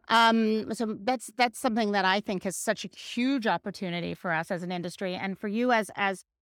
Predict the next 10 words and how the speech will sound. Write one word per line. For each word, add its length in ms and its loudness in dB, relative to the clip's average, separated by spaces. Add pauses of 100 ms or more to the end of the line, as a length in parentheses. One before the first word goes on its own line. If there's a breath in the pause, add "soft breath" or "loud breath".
(200)
an 80 2
event 540 0
tech 340 -6
provider 540 0
to 120 -4 (180)
guide 340 2
your 180 -6 (160)
clients 680 -2
on, 320 -6
because, 440 -2